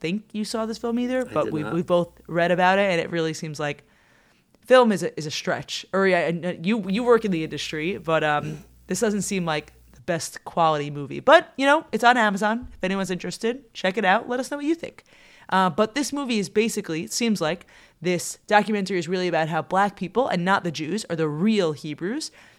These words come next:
Speaker 1: This movie is filled with even more anti-Semitic tropes, and of course, a little Holocaust denial, because why not? After refusing to apologize when he was given multiple opportunities,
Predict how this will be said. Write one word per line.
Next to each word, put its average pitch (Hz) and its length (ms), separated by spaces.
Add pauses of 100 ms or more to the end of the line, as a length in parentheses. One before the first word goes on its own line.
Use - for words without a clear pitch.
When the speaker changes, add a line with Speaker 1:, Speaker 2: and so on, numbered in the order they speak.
Speaker 1:
This 196 200
movie 208 280
is 170 100
filled 190 220
with 165 200
even 220 280
more 320 320
anti-Semitic 151 540
tropes, - 440 (300)
and 214 160
of 214 80
course, 262 480
a - 80
little 151 180
Holocaust 175 560
denial, 139 400
because 147 460 (320)
why 110 240
not? 87 240 (1160)
After 247 280
refusing 262 460
to 196 120
apologize 151 640
when 180 160
he 180 100
was 165 140
given 160 280
multiple 175 560
opportunities, 151 720